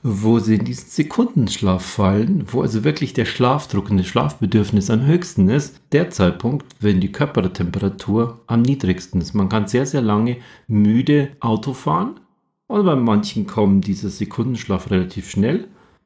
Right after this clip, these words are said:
Nicht, weil sie so schnell müde sind und einschlafen würden, sondern weil jetzt die Körpertemperatur runtergeht. Und bei manchen, die können stundenlang müde schlafen und dann kommt es irgendwann später, weil bei denen zu einem anderen Zeitpunkt die Körpertemperatur runtergeht.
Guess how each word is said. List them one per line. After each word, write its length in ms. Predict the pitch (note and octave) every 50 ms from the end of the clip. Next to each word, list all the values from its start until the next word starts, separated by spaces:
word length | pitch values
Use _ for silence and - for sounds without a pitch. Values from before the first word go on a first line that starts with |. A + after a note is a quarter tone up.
| _ _ _ _ _ -
Nicht, 440 | A#3+ D3 A#2 B2 B2+ B2 - - -
weil 120 | A#2 G2+ F#2+
sie 120 | G2 G#2
so 120 | G2+ A2
schnell 280 | G#2 - A2+ G#2+ G#2 G2+
müde 300 | G2 G2 G#2 B2 B2 A2
sind 200 | F#2+ G#2 G#2 G2
und 100 | G2 G2
einschlafen 540 | A2+ B2 - - - F#2+ E2 E2+ G2 F#2+ E2+
würden, 240 | G2+ G#2 G#2 A2 G#2
sondern 320 | A2+ G#2 G2 G2 G2+ F#2+
weil 120 | G2 G2
jetzt 180 | G#2 G2+ G#2 -
die 80 | A#2+ A2
Körpertemperatur 880 | - D3 F3 - - D#3 - A#2 F#2+ F2 G#2 G2 G2 G2 - G2 G2 F#2
runtergeht. 560 | F#2 F2 E2+ D#2+ - F#2 - - G2+ F#2+ -
Und 160 | - C3+ A2
bei 80 | A#2 G#2
manchen, 500 | G2 G2 F#2 F#2 F#2 F2+ - C3 C3+ D#3+
die 120 | F3 -
können 260 | - - C3+ C3+ D3
stundenlang 640 | - - - F3 G3 G#3 F3+ B2+ G2 G2 F#2+ G2 G2
müde 340 | G#2 G#2 A2 A2 F#2+ G#2
schlafen 500 | F#2 - - G2+ F#2 F#2+ A2 A2 - C#3
und 140 | C3 C#3 C3
dann 160 | C#3+ C3+ B2
kommt 240 | - - C3+ C3+ -
es 100 | C3 -
irgendwann 360 | D3+ C#3 B2+ A#2 B2 A#2+ A#2
später, 480 | A2+ - - F3 F3+ F3+ - G2 F#2 - - - - - _ _
weil 240 | - G2 G2 G2 G2+
bei 140 | F#2 G2+ G2
denen 300 | F#2+ G#2+ G2 G#2+ A#2 A#2
zu 100 | - -
einem 200 | A2 G#2 A2 A2+
anderen 360 | - C#3+ C#3 E3 E3+ D3+ C3+ -
Zeitpunkt 500 | - F#2 F2 - - F#2+ - - - -
die 60 | G2
Körpertemperatur 880 | - - - - - F3+ - - A2+ - - A2+ F#2+ F2 - - F#2+ F2+
runtergeht. 580 | F2+ F2 F2 E2 - B2 - - C#2 C#2+ -